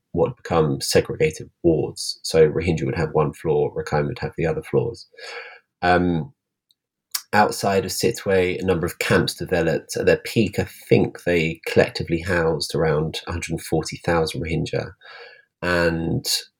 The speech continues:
Rakhine, who had been displaced by the violence, inhabited separate camps elsewhere. Um, many of these Rohingya camps have grown up around existing villages, and like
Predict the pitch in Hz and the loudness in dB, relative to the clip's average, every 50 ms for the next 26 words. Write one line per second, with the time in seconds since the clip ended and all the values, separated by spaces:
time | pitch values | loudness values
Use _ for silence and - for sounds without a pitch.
0 | _ - 80 92 - - - 113 101 95 92 90 90 87 78 - 87 87 87 85 | _ -4 -2 -2 -2 0 0 0 2 2 2 0 -2 -4 -4 -2 0 2 2 0
1 | - - - - - - - 87 85 80 - - - - 85 85 80 80 80 85 | -2 -4 -4 -4 -4 2 4 4 4 4 2 -4 -2 0 0 0 0 0 0 0
2 | 82 80 78 78 71 69 - - - - - - 85 85 90 87 80 78 - - | 2 2 2 0 -2 -2 -4 -6 -6 -6 -6 -4 -2 0 0 0 -2 -2 -6 -8
3 | 73 - - - - - - - - - - - 78 69 62 - - - 73 78 | -4 -2 0 2 2 2 0 0 -6 -6 -4 -2 -2 -2 -2 -2 -2 -2 0 0
4 | - - - 82 85 80 73 67 64 60 - _ _ _ - - - - - - | -2 -2 -2 -2 0 2 0 0 -2 -4 -8 _ _ _ -20 -18 -14 -14 -14 -14
5 | - - _ _ _ _ _ - 101 98 98 95 98 98 95 90 - - _ _ | -16 -20 _ _ _ _ _ -4 0 2 2 2 2 0 -2 -4 -6 -10 _ _
6 | - 117 117 117 120 120 120 117 110 - 127 117 107 104 101 - - 80 95 113 | -8 -4 -2 0 0 0 0 -2 -2 -2 -2 0 0 0 0 0 0 0 2 2
7 | 110 101 - - 98 85 71 - - - - 95 92 87 85 - - 95 92 87 | 2 2 2 0 -2 -2 -2 -2 -4 0 4 4 4 4 2 -2 -4 -6 -4 -2
8 | 90 98 95 92 90 87 85 85 80 - - - 85 82 80 78 87 - - - | 0 2 2 2 2 0 -2 -4 -6 -6 -6 -6 -4 -4 -2 -2 -2 -2 -2 -2
9 | 78 80 78 - - - 87 82 - - 71 71 69 127 - - - - _ - | -2 -2 -2 0 0 2 2 2 2 0 0 0 0 0 -2 -6 -8 -12 _ -4
10 | 95 92 90 87 85 85 85 82 80 78 - - - _ _ - - 104 107 104 | 0 2 2 2 2 2 0 0 -2 -4 -6 -12 -16 _ _ -4 -2 0 0 2
11 | 113 113 101 - - - | 2 2 2 2 -2 -6